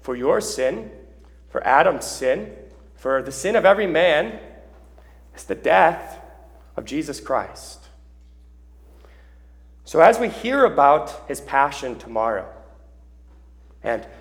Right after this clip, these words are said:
we have it pictured in our minds, the crucifixion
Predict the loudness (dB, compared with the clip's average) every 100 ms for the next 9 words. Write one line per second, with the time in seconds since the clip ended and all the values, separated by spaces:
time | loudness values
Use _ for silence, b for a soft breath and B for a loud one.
0 | -14 -10 -8 -10 -20 -20 -20 -20 -20 -20
1 | -20 -8 -2 0 0 0 -4 -2 -2 -2
2 | 0 2 2 2 2 2 0 -4 -10 -12
3 | -8 -10 -10 -10 -10 -10 -16